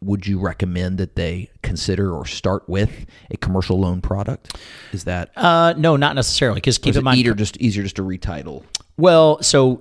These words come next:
Speaker 2: retitling is dependent upon the, the guidelines that exist. Okay, so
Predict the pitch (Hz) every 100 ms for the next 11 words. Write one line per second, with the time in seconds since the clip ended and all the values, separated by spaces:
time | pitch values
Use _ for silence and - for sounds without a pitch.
0 | - 113 143 147 143 127 120 113 - 107
1 | 120 113 104 - 110 104 90 92 92 98
2 | 110 92 92 104 98 110 110 110 123 92
3 | 82 - - - 104 107 104 - 95